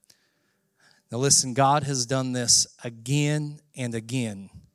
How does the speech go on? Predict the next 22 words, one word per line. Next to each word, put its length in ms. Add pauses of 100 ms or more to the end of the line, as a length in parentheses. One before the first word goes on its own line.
(160)
in 180
history. 540 (960)
Out 260
of 140
the 180
ashes 680
of 120
failure, 680
he 140
fans 540
a 60
few 340
embers 500
into 260
a 40
new 200
fire 440
that 200
burns 500 (500)
for 180
his 220
glory. 460